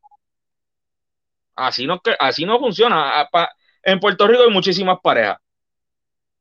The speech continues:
que están regadas. Ellos tienen, y me refiero a todas las empresas, no solamente W W C, tienen que hacer su diligencia,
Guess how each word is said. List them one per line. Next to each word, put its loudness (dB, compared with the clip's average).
que -8
están -4
regadas. 0
Ellos -10
tienen, -4
y -10
me -6
refiero -2
a -4
todas -2
las -2
empresas, -2
no -4
solamente -4
W -2
W 0
C, -4
tienen -2
que -6
hacer -10
su -8
diligencia, -2